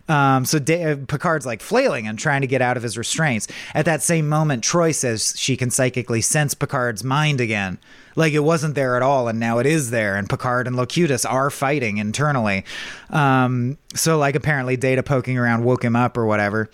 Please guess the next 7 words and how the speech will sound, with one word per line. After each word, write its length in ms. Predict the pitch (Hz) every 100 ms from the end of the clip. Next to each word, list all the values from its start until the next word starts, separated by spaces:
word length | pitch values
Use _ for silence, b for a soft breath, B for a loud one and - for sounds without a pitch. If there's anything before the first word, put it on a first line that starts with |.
| B B B B B -
Um, 440 | 151 139 135 127
Data 280 | 180 175 165
finally 340 | - 175 170
posits 580 | - 170 170 160 170 -
that 180 | 156 151
the 80 | 131
Borg 440 | 147 151 151